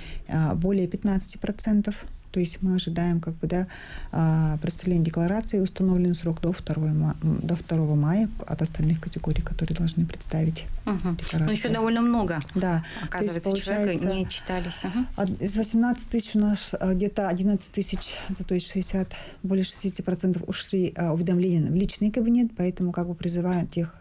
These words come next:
Speaker 1: э, граждан, которые реализовали недвижимость, транспортные средства, земельные участки, получили, в общем, доходы
Speaker 2: Мгм.
Speaker 1: в двадцать втором году, посмотреть свои личные кабинеты и отчитаться своевременно. И остальная,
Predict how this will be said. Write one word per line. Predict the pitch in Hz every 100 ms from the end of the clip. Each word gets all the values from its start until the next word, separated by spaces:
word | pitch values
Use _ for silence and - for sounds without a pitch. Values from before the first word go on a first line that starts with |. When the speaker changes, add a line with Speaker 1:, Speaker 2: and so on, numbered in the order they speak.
| -
Speaker 1:
э, | 85 80 - -
граждан, | 180 175 170 175
которые | 170 180 170 160
реализовали | 165 165 165 170 170 170 160 - - - 185
недвижимость, | 170 247 254 220 214
транспортные | 175 170 - 170 170
средства, | - 220
земельные | 202 175 170 165
участки, | 208 208
получили, | - 175 165 170
в | 170
общем, | 165 -
доходы | 165 160 262 269 277 - -
Speaker 2:
Мгм. | 220 185 180
Speaker 1:
в |
двадцать | 202 202
втором | - 202 196
году, | 196 196 202 - -
посмотреть | - - 185 190 190
свои | - 175
личные | 170 170 - 160
кабинеты | 160 170
и | 185 262 269 254 247 196 202 202 - - -
отчитаться | - 170 - 165 165 175
своевременно. | - 165 151 147 143 139 135 - - - -
И | 208
остальная, | 196 - 196 208 208 190